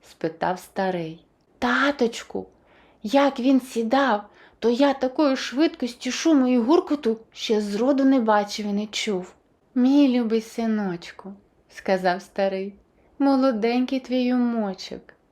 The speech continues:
знай, друже мій, і завжди співай собі ось цю пісеньку. Не те орел, що літає,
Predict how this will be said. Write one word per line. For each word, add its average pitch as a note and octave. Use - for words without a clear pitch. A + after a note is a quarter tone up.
знай, C4
друже B3+
мій, G#3
і A3+
завжди G#3+
співай G#3+
собі F#3
ось A3
цю A#3+
пісеньку. G#3
Не A#3+
те A3
орел, C4
що B3+
літає, A3+